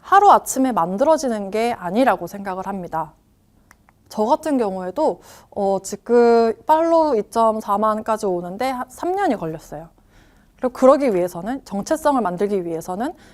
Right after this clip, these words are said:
컨텐츠를 일관성 있게 계속 올려야 되고 일관성 있게 컨텐츠를 올리려면 성실해야 되죠. 계속 시간을 갖고 올려야 되니까. 근데 성실하게 내가 뭔가를 하려면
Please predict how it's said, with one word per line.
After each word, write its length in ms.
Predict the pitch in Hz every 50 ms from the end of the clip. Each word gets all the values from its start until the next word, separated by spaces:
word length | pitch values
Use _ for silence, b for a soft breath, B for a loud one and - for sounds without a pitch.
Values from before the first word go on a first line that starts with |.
| b b
컨텐츠를 800 | - - 381 381 370 403 381 349 311 - - 226 226 254 269 - -
일관성 640 | - 226 233 233 247 285 294 294 285 - 294 262 220
있게 240 | 180 - - 240 240
계속 400 | - 202 190 185 - 285 - -
올려야 340 | 190 185 202 220 214 185 165
되고 360 | 156 151 - 349 - - b b b b b b -
일관성 520 | 233 233 233 277 311 359 359 - 330 285
있게 300 | 233 208 - - 277 285 294
컨텐츠를 680 | - 330 320 320 349 320 311 - - 247 226 233 240 -
올리려면 680 | - 190 196 208 240 226 196 180 - 175 214 277 339 - _ _ _ _ _ _ _ _ _ _ _ _
성실해야 520 | - - 403 392 381 370 269 202 185 170
되죠. 300 | 160 156 151 - 165 165 - _ _ _ _ _ _ _ _ _ - - _ _ _ _ _ _ _ _
계속 360 | - 254 247 - 226 - - _
시간을 380 | - - 339 330 339 320 262 -
갖고 260 | 175 165 - - 185
올려야 240 | 185 196 214 226 202
되니까. 380 | 170 156 156 160 - - 247 - b b b b b b b b -
근데 240 | 247 254 320 269 -
성실하게 580 | - - 403 415 403 - 415 381 349 302 254
내가 240 | 208 196 190 196 185
뭔가를 420 | 170 170 180 185 214 214 202 202
하려면 500 | 196 240 294 294 247 196 220 262 254 190